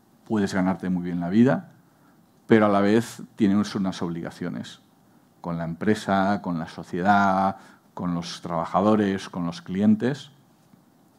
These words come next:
Y, y, y el, y el tercero es no tener miedo a tomar decisiones como propietario, mm,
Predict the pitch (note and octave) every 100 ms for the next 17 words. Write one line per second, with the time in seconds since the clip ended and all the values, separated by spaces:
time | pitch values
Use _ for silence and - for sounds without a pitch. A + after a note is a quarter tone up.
0 | _ _ - - _ _ - B2+ A2+ A2+
1 | A#2 G#2+ A#2+ A2 A2 A2+ G#2+ G#2+ G#2 A2
2 | A2+ B2+ C#3+ C3 C#3 E3 - - _ _
3 | _ - - G#2 G2+ A2+ B2 B2+ A#2+ G#2+
4 | G#2 A#2 C3 A#2+ D#3+ A3+ _ _ _ -
5 | G2+ F#2 F2 E2+ E2 E2+ E2 E2+ - -
6 | - - G2 G#2 A2 A2 A2+ A2+ G#2+ G2
7 | - - - B2 B2 C3+ - F#2 F2 F2+
8 | E2+ F2 E2+ G#2+ G#2+ C3 F#3 - _ _
9 | _ - F#2 F2+ E2+ F2+ F#2 E2+ E2+ E2+
10 | - -